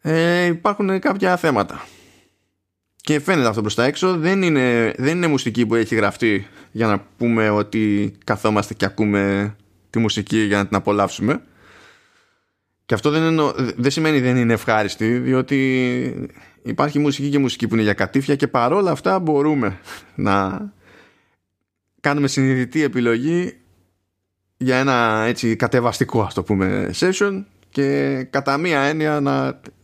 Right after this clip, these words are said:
κερδίζουμε από αυτό, ρε παιδί μου. Εδώ είναι πολύ περίεργη η φάση. Έχει μερι-, ε, ε,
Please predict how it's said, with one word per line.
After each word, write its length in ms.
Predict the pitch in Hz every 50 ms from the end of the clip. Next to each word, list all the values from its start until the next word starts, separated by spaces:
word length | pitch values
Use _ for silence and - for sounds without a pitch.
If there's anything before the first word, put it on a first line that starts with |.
| _ _ _ _ _
κερδίζουμε 520 | _ 139 123 123 127 143 147 131 123 113 101
από 100 | - 90
αυτό, 220 | - - 71 73
ρε 60 | 64
παιδί 220 | - - 87 87 80
μου. 160 | - - - - - - - _ _ _ _ _ _ _ _ _ _ _ _ _ _ _ _ _ _
Εδώ 360 | 139 139 139 147 175 190 196
είναι 160 | 202 202 208
πολύ 540 | 190 - _ 170 175 170 175 175 180 190 196
περίεργη 460 | 170 180 165 143 131 131 120 113 113
η 40 | 113
φάση. 600 | 104 - 117 117 113 - - 135 151 175 120 - - _ _ _ _ _ _ _ _ _ _ _ _ _ _ _
Έχει 420 | - - 120 120 131 160 170 - 185
μερι-, 300 | 170 160 151 139 135 - - _ _ -
ε, 60 | -
ε, 200 | 123 - - -